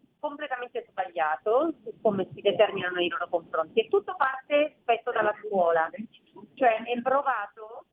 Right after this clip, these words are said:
che quando una ragazza viene costretta a un matrimonio forzato, prima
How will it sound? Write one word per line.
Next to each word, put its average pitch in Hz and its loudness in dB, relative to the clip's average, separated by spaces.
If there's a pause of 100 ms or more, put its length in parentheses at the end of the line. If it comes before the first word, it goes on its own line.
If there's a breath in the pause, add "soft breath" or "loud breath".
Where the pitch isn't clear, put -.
(100)
che 220 -14
quando 262 0
una 285 2
ragazza 233 -4
viene 277 -4
costretta - -6
a 185 0
un 180 -6
matrimonio 202 -6
forzato, 202 0 (120)
prima 262 2